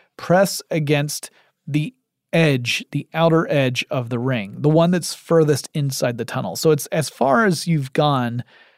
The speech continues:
in, in constructing this tunnel. This is still under the protective shielding of that cylinder I was talking about. So you have these hydraulic arms that are pressing on that outer edge.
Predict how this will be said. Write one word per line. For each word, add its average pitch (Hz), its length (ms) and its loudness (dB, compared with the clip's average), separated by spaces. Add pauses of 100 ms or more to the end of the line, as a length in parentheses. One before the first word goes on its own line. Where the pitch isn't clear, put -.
(380)
in, 135 320 -2 (200)
in 143 280 -2
constructing 143 720 -2
this 120 160 -4
tunnel. 95 420 -8 (800)
This 180 180 4
is 220 180 0 (220)
still 220 540 0
under 180 280 4
the 156 120 2
protective 147 540 0 (100)
shielding 139 1040 -2 (340)
of 139 200 0
that 135 200 0
cylinder 127 480 0
I 104 40 -4
was - 120 -8
talking 117 340 -8
about. - 360 -14 (420)
So 165 220 4
you 165 160 4
have 180 140 2
these 190 140 2
hydraulic 180 480 2
arms 156 420 2
that 147 100 2
are 131 100 0
pressing 170 680 0
on 147 300 0
that 131 260 0
outer 127 340 -2
edge. 123 420 -4